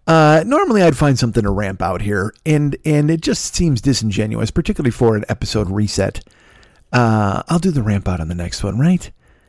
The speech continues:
Don't you just, shouldn't I just shut up and get to the theme song? Yeah, I'll, I'll probably do that. Um,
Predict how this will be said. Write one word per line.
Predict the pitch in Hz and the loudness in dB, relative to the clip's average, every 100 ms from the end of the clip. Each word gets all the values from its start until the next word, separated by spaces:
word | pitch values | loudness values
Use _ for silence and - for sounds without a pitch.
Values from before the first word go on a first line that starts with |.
| _ | _
Don't | 214 196 | -6 -4
you | |
just, | 170 156 | -4 -4
shouldn't | - 214 | -2 -4
I | 190 | -2
just | 135 - | -4 -4
shut | - 104 104 | -4 -4 -4
up | 110 - | -4 -4
and | 104 | -6
get | 104 | -6
to | 101 | -8
the | 95 | -6
theme | 107 101 | -4 -2
song? | - 104 101 104 - | -2 -2 -2 -4 -4
Yeah, | 147 139 | -4 -2
I'll, | 147 - | -2 -2
I'll | 160 | -4
probably | - 156 123 101 | -2 -2 -2 -2
do | 95 | -4
that. | - - - - - - _ _ _ _ - | -6 -8 -12 -18 -20 -20 _ _ _ _ 0
Um, | 131 127 127 123 120 | 2 2 2 0 -2